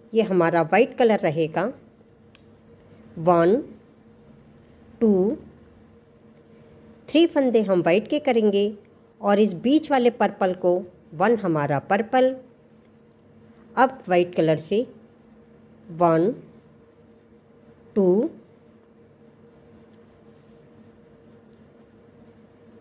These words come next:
थ्री हमारे वाइट से हो जाएंगे और इस ब्लैक को हम वन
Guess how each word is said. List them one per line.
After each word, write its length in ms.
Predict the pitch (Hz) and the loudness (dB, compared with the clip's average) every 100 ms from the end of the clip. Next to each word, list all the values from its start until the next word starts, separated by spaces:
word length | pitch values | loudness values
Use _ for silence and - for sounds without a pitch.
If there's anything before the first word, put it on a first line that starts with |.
| - - | -20 -2
थ्री 200 | 277 294 | 0 0
हमारे 500 | 220 160 151 180 277 - - - - - - - | 0 0 0 0 -2 -8 -20 -20 -20 -20 -20 -10
वाइट 280 | 208 190 - | -2 -2 -2
से 160 | - | -8
हो 120 | 143 | -8
जाएंगे 420 | 143 143 143 131 135 - - _ - - _ - - - | -6 -6 -6 -8 -14 -18 -20 _ -20 -20 _ -20 -20 -10
और 200 | - 202 | 0 2
इस 160 | 214 - - | 2 -2 -6
ब्लैक 320 | 208 240 269 - | 0 2 0 -2
को 140 | 220 | -2
हम 280 | 190 185 220 - - _ _ _ _ _ _ - | 0 -4 -4 -8 -20 _ _ _ _ _ _ -8
वन 340 | 165 185 202 | -2 0 0